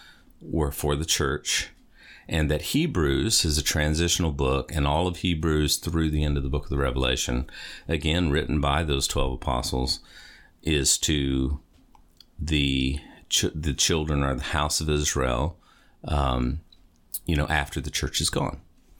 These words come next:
Uh, study that on your own. I don't have time to get into all that today, but suffice it to say that the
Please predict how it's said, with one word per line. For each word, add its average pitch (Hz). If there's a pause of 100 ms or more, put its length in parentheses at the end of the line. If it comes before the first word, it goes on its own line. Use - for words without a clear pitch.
(280)
Uh, 85
study 226
that 101
on 76
your 69
own. 71
I 95
don't 90
have 73
time 69
to 67
get 67
into 67
all 67
that 67 (320)
today, 78
but 117
suffice 87
it -
to -
say 78
that 71
the 65